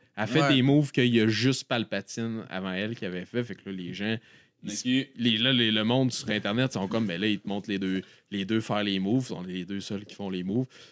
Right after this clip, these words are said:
Speaker 1: Puis, euh, puis, euh, euh, Finn, il fait comme des moves à Mace Windu, qu'il y a juste Mace Windu qui faisait. Fait que là, son
Speaker 2: Mm.
Speaker 1: puis là, <laughs> je parlais de ça avec un de mes chums à la job. Puis il disait, ouais, peut-être. Mais il dit, il y a aussi le fait que, mettons que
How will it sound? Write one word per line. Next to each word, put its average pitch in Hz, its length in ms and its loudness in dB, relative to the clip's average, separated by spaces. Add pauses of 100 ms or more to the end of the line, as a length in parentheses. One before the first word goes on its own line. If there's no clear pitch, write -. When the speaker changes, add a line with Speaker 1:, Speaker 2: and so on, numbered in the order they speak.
(160)
Speaker 1:
Puis, 117 320 0
euh, 101 320 0 (380)
puis, 104 220 -4
euh, 95 220 0 (360)
euh, 95 140 -10
Finn, 131 480 0
il 101 120 -10
fait 110 200 -2
comme 104 220 -4
des 98 140 0
moves 107 280 -4
à 95 80 -4
Mace 98 240 -6
Windu, 92 300 -6 (120)
qu'il 92 220 -6
y 92 40 -8
a 87 60 -10
juste 101 460 -8
Mace 101 320 -6
Windu 92 340 -8
qui - 80 -20
faisait. 95 460 -6
Fait 110 180 -20
que 95 60 -18
là, 104 120 -6
son 196 60 0 (180)
Speaker 2:
Mm. 135 120 -10 (240)
Speaker 1:
puis - 100 -4
là, 127 120 4
<laughs> - 380 -4
je 160 40 4
parlais 113 300 0
de 127 100 2
ça 143 140 -4
avec 160 100 -2
un 104 100 0
de 110 60 0
mes 110 80 0
chums 135 200 -2
à 92 100 2
la 90 40 -2
job. 143 200 4 (360)
Puis 175 100 4
il - 20 6
disait, 104 180 4
ouais, 110 340 4 (720)
peut-être. 226 460 -2 (180)
Mais 110 180 -2
il 117 60 2
dit, 156 280 2
il 120 80 4
y 117 40 6
a 117 60 6
aussi 131 240 4
le 160 60 0
fait 196 220 -2
que, 127 100 0
mettons 120 360 2
que 127 380 2